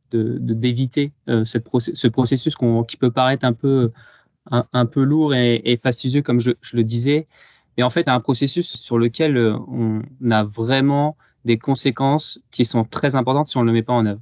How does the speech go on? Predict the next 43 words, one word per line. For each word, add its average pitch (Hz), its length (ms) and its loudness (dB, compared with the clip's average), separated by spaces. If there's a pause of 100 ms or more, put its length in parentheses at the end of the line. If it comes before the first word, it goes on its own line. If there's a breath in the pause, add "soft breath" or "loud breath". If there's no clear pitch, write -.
Euh, 107 640 0
donc 110 220 -2
en 117 80 0
fait, 131 180 -2
la, 110 180 0
la 113 160 0
loi, 120 280 2
elle 110 180 0
dé-, 113 160 -2
elle 113 80 -4
définit 117 380 0
assez 117 240 -2
clairement, 123 520 0
euh, 101 100 -2 (100)
ce - 100 -4
qui - 100 -8
se - 100 -6
passe 135 200 0
si, 110 300 0
euh, 101 160 -2
une 110 100 2
convention 117 600 0
qui 110 280 -2
va 147 240 0
être 147 140 -4
identifiée 120 380 0
comme 113 160 0
réglementée, 113 580 2
euh, 104 100 2
n'a 104 160 0
pas 113 120 -2
fait 120 140 -4
l'objet 117 380 0 (320 soft breath)
d'une 120 140 0
autorisation 123 500 0
préalable 113 320 0
du 107 140 -4
conseil - 340 -4
d'administration. 113 720 0 (140)
Euh, 110 160 0
les 131 160 2
conséquences 151 640 -2
sont 151 420 0